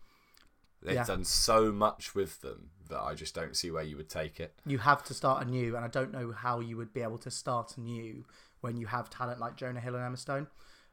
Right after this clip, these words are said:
Speaker 2: Um, like, and
Speaker 1: Yeah.
Speaker 2: yeah, both actors who,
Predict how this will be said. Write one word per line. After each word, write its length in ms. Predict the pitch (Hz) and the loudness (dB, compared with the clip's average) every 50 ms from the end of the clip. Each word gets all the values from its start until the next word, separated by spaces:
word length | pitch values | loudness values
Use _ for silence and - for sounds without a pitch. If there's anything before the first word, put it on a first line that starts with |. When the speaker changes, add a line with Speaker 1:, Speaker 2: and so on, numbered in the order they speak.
| _ - _ | _ -14 _
Speaker 2:
Um, 380 | - 127 123 123 120 123 120 117 - - - - - - - - - - | -2 0 2 2 0 -2 -2 0 0 -2 -2 -2 -8 -20 -20 -20 -14 -6
like, 260 | 151 135 123 131 - - | 0 0 0 0 2 2
and 220 | 135 131 123 110 104 | 2 2 2 4 4
Speaker 1:
Yeah. 160 | 98 90 - - - - | 4 4 4 0 -8 -4
Speaker 2:
yeah, 240 | - 147 127 123 131 - - - | 0 2 2 2 0 -4 -2 6
both 260 | - 151 143 135 - - | 8 8 8 8 4 2
actors 400 | - 135 - - - 139 113 117 | 2 2 0 0 -4 -4 -2 0
who, 160 | 127 120 | 0 -2